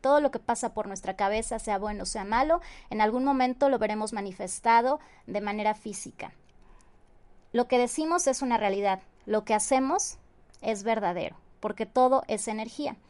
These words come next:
Y, por ejemplo, si tú te encuentras enojado, eh, tienes sentimientos de frustración, de angustia o confusión, esto ya está formando parte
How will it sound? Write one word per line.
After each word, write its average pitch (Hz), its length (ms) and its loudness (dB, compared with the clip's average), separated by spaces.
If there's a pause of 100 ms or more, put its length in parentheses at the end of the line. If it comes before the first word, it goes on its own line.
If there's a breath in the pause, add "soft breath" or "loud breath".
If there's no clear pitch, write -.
(480 loud breath)
Y, 285 100 0
por 285 100 10
ejemplo, 294 400 4 (800)
si 320 140 -2
tú 381 120 0
te 415 80 8
encuentras 311 640 4 (180)
enojado, 220 680 6 (1000 soft breath)
eh, 226 240 4
tienes 277 320 2
sentimientos 226 560 0
de 214 100 -2
frustración, 202 1080 2
de 202 100 0
angustia 208 720 0
o 196 140 -2
confusión, 262 800 2
esto 277 240 0
ya 277 120 6
está 269 220 2
formando 233 460 0
parte 226 560 0